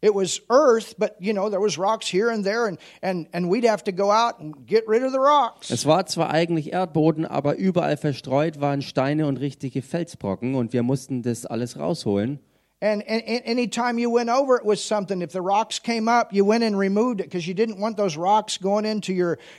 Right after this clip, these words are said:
Speaker 1: your threshing machine.
Speaker 2: Und jedes Mal, wenn du mit was drüber gefahren bist, hast du das mitgekriegt und dann hast du das entfernt, weil du ja nicht wolltest, dass wenn du mit dem, äh, Mähdrescher drüber fährst, dass du an solche Felsbrocken gerätst.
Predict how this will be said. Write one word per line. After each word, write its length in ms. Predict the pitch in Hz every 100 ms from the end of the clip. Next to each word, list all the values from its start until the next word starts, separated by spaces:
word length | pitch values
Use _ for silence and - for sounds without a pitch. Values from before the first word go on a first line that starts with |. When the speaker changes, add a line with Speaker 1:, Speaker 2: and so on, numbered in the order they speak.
| -
Speaker 1:
your 140 | 165
threshing 580 | 151 202 247 240 220 185
machine. 480 | 165 - 147 120 90 - -
Speaker 2:
Und 140 | 117 120
jedes 340 | 151 160 156
Mal, 300 | 139 143 139
wenn 100 | 139
du 60 | 139
mit 240 | 135 123
was 160 | 113 -
drüber 280 | 175 185 135
gefahren 420 | 117 117 117 123
bist, 260 | 147 135
hast 240 | 123 117 -
du 80 | 120
das 260 | 117 110
mitgekriegt 640 | 131 151 131 120 120 147 151
und 180 | 127
dann 220 | 117 117 113
hast 200 | 117 -
du 20 |
das 200 | 120 110
entfernt, 640 | 113 110 - 120 147 175 - - -
weil 140 | 117 120
du 80 | 127
ja 120 | 117
nicht 260 | 180 -
wolltest, 440 | 127 123 139 135 -
dass 180 | 113 127
wenn 140 | 120
du 100 | 123
mit 180 | 117 110
dem, 340 | 110 110 110
äh, 200 | 110 107
Mähdrescher 540 | 104 120 147 123 113 110
drüber 280 | 110 113 113
fährst, 440 | - 110 107 -
dass 160 | 107 -
du 160 | 110
an 140 | 101 104
solche 440 | 107 104 - 104
Felsbrocken 680 | - 117 135 - 107 101 95
gerätst. 580 | 92 87 90 87 -